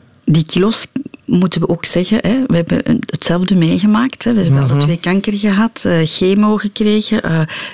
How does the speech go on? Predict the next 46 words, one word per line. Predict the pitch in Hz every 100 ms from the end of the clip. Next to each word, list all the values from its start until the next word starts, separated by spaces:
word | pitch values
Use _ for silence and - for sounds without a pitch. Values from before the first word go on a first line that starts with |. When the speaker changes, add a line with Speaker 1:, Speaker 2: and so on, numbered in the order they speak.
| -
Speaker 1:
pillen | - 202 208
moeten | 202 202
nemen | 202 202 208 208 -
om, | 175 165 165 -
eh, | 160 160 160 - - - - - -
om | - 180
ons | 175 170 -
in, | 170 170 165 156
in, | - 147
Speaker 2:
Is | 156
Speaker 1:
in | 156
Speaker 2:
niet |
simpel | 165
Speaker 1:
menopauze | 208 247 147 247 269 247
Speaker 2:
dan, |
Speaker 1:
te | 247
Speaker 2:
hè? | -
Speaker 1:
zetten. | 262 226
En |
wij | 196 185
waren | 175 247 247
allebei | 214 240 202 185
te | 170 180
jong, | 165 226
hè. | 208 233 285 - - - - - - -
Ik | 196
was | - 143
Speaker 2:
Ja. |
Speaker 1:
zesenveertig, | 139 135 247 247 269 269 254 -
jij | 214 208
vijfenveertig | - 247 269 269 - 294 302 - 277
of |
Speaker 2:
Nee, | 143
Speaker 1:
zesenveertig? | 139 175 254 277
Speaker 2:
ik | 285
was, | 127 - -
eh, | 127 127 123 123 120 120 120 117
vijfenveertig, | 110 - - 135 123 123 110 120 120 135
vijfenveertig, | - 131 113 113 127 131 156 180
ja, | 139 135
dus | 160 156
we | -
waren | 123 120
even | 123 120 123
oud, | 123 139 -
ja. | 135 131